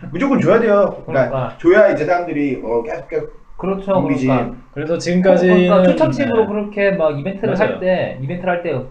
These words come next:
Speaker 2: 분명히 한 번은, 분명히 누군가는 당첨된다는 걸 확신을 가지고 들어와야 그렇게 좀 지속적으로 나도
Speaker 3: 그렇죠,
Speaker 2: 당첨이 될 수
Speaker 3: 그렇죠.
Speaker 2: 있지 않을까, 그렇게
Speaker 1: 엄청 많이
Speaker 2: 싶은데.
Speaker 1: 하지, 그럼.
Speaker 3: 그래서 이제 또 큐뷰 같은 거는 제가 또 많이 좀 그러니까 선물을 받아놓은 게 있어갖고
Speaker 2: 음.
Speaker 3: 아예 그때 즉석에서, 자, 그럼 즉석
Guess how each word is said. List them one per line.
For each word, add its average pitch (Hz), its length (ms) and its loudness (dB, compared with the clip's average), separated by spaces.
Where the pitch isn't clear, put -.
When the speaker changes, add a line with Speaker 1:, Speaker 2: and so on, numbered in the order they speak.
Speaker 2:
분명히 190 280 -2
한 202 160 -4
번은, 202 380 -2
분명히 180 280 -2
누군가는 202 420 0
당첨된다는 185 640 -4
걸 160 220 -4
확신을 233 360 -4
가지고 160 340 -4
들어와야 151 520 0
그렇게 135 180 -8
좀 131 120 -4
지속적으로 139 460 -4
나도 120 220 -2
Speaker 3:
그렇죠, 135 200 -2
Speaker 2:
당첨이 147 160 -4
될 123 100 -2
수 120 60 -4
Speaker 3:
그렇죠. 127 80 -6
Speaker 2:
있지 120 120 -8
않을까, 123 240 -8
그렇게 120 200 -6
Speaker 1:
엄청 202 260 -6
많이 175 140 0
Speaker 2:
싶은데. 127 180 -2
Speaker 1:
하지, 123 100 -6
그럼. 107 180 -12
Speaker 3:
그래서 196 280 0
이제 185 320 2
또 170 280 0
큐뷰 247 280 -4
같은 214 300 0
거는 190 380 0
제가 160 200 -2
또 151 100 -6
많이 139 420 -2
좀 131 100 -4
그러니까 117 120 -6
선물을 175 340 -6
받아놓은 139 380 -2
게 120 60 -4
있어갖고 120 600 -10
Speaker 2:
음. 113 140 -14
Speaker 3:
아예 117 240 -2
그때 117 260 -6
즉석에서, 127 500 -2
자, 120 120 -6
그럼 120 200 -6
즉석 151 680 -2